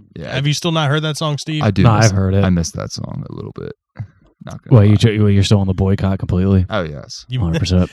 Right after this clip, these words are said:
Speaker 2: <laughs> Dude, I, I'm not gonna lie. I listen to that song all the time.
Speaker 1: Bowie's out for me.
Speaker 2: Dude, that fucking song is so good. And
Speaker 3: Yeah.
Speaker 2: honestly, I,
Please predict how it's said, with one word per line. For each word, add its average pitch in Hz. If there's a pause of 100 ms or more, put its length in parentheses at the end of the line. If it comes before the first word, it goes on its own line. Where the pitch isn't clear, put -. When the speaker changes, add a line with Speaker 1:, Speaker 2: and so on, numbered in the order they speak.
Speaker 2:
<laughs> 120
Dude, 120
I, 123
I'm 113
not 120
gonna 110
lie. 117
I 104
listen 110
to 110
that 101
song 113
all 110
the 110
time. 101
Speaker 1:
Bowie's -
out - (720)
for -
me. 117 (180)
Speaker 2:
Dude, 143
that 139
fucking 131
song 113
is 90
so 110
good. 107
And 107
Speaker 3:
Yeah. 151
Speaker 2:
honestly, 151
I, 131